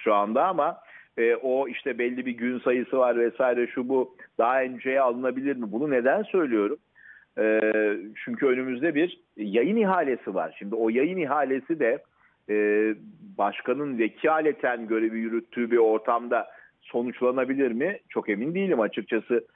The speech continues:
Yeni başkanı beklemek gerekebilir o süreçte. E,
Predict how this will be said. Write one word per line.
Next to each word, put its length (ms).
Yeni 220
başkanı 480
beklemek 680
gerekebilir 640
o 100
süreçte. 560
E, 60